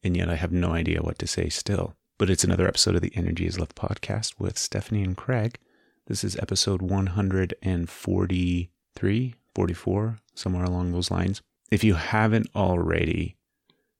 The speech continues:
and you are now listening to this podcast,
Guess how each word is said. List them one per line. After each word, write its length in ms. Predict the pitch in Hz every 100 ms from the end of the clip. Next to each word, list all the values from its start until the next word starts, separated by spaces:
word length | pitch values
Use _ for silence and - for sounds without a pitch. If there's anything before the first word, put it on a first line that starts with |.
| _
and 200 | - 90
you 140 | 87 87
are 320 | 87 87 90 -
now 360 | 92 87 90 90
listening 500 | 87 87 95 90 85
to 120 | 95
this 160 | 90 -
podcast, 640 | - - - 85 92 -